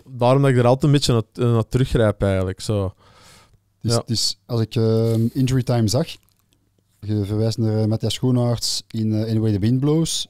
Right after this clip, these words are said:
Speaker 2: Eh, alleen al fysiek ziet hem er wel een pak anders uit dan in Injury Time is. Eh, meer zoals in Runskop dat we hem
Speaker 1: Ja.
Speaker 2: kennen, denk ik, dat hem toch wel, eh, de body heeft. Was eigenlijk voor of na Runskop? Injury Time?
Speaker 1: Eh, juist, f-,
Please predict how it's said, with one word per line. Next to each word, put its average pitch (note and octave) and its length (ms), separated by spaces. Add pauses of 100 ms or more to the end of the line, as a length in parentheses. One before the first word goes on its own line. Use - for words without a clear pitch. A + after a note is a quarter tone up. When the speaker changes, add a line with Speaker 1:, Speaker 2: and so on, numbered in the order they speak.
Speaker 2:
Eh, A#2 100 (280)
alleen G#2 180
al C3 180
fysiek G#2 520 (580)
ziet A2 160
hem G#2+ 100
er G#2 80
wel A#2+ 100
een B2 80
pak - 180
anders C3 280
uit D3 340
dan A#2+ 240
in A2 240
Injury C3 320
Time G2 300
is. - 260 (480)
Eh, G#2+ 240
meer A#2+ 300
zoals B2+ 220
in A2 120
Runskop C3+ 400
dat D3 80
we C#3+ 60
hem C#3 100
Speaker 1:
Ja. B2 120
Speaker 2:
kennen, B2 180
denk C#3+ 200
ik, D3 80
dat B2+ 100
hem A#2 100
toch A2+ 120
wel, A#2+ 320
eh, A#2 60
de A2+ 80
body B2+ 260
heeft. E3 240 (300)
Was G#2+ 100
eigenlijk A2+ 280
voor F3 80
of D#3 100 (100)
na D3+ 60
Runskop? A2+ 360
Injury A#2 180
Time? A2 120
Speaker 1:
Eh, A2 380 (560)
juist, - 560 (140)
f-, - 580